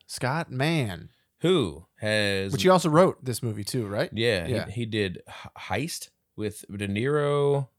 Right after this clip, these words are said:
Speaker 2: the other guy, what's his name? Um,
Speaker 1: Oh, is that, uh, uh,
Speaker 2: Jeffrey,
Speaker 1: uh,
Speaker 2: Jeffrey D. Morgan, and looks like Gerard Butler. Pretty much it. The Tournament, and then Shenan-, Shenanigans.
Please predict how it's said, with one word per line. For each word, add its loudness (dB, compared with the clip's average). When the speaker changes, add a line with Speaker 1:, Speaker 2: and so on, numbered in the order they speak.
Speaker 2:
the -2
other -2
guy, 0
what's -6
his -10
name? -4
Um, -6
Speaker 1:
Oh, 2
is 4
that, 4
uh, 0
uh, 0
Speaker 2:
Jeffrey, 2
Speaker 1:
uh, -2
Speaker 2:
Jeffrey 0
D. 0
Morgan, -2
and -6
looks -12
like -8
Gerard -6
Butler. -10
Pretty -8
much -8
it. -12
The -10
Tournament, -4
and -6
then -6
Shenan-, -8
Shenanigans. -10